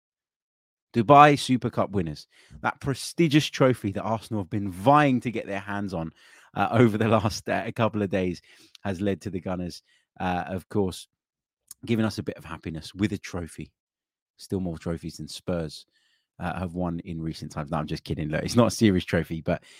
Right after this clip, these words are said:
um, yeah, the Dubai Super Cup. Arsenal have won it, having, uh, beaten both Olympique Lyonnais, not just in,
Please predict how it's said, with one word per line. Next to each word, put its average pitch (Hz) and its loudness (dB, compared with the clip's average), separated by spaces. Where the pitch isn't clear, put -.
um, 110 2
yeah, 175 0
the 110 -2
Dubai 135 4
Super 160 -2
Cup. - 2
Arsenal 156 2
have 131 -2
won 160 -2
it, - -6
having, 120 -2
uh, 104 -4
beaten 117 -2
both 113 0
Olympique 135 0
Lyonnais, 123 2
not 143 6
just 135 2
in, 120 4